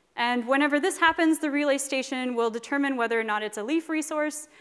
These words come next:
and then replace it with the saved downstream data, forwarding it to the client.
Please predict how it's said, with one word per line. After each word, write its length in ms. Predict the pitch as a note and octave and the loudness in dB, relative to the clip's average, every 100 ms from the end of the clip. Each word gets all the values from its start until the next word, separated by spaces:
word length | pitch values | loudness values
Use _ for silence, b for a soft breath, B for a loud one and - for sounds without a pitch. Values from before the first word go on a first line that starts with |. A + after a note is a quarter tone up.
| B - | B -4
and 120 | C4 | -2
then 80 | C4 | 0
replace 460 | C4+ C4+ B3+ B3 | -2 0 -2 0
it 100 | C4 | -6
with 240 | G#3+ A3 A3+ | -4 -6 -2
the 120 | A3 | -4
saved 480 | - G3+ G3 - - | -4 -4 -6 -8 -8
downstream 480 | F#3+ F#3+ - F#3+ | -6 -6 -10 -12
data, 320 | F3+ F3+ F3 F#3 | -10 -10 -10 -10
forwarding 480 | - F#3 F3+ F3+ | -6 -4 -4 -6
it 120 | F3 F3 | -8 -10
to 120 | - | -14
the 80 | E3+ | -14
client. 540 | - G3+ E3 E3+ - | -6 -6 -6 -14 -18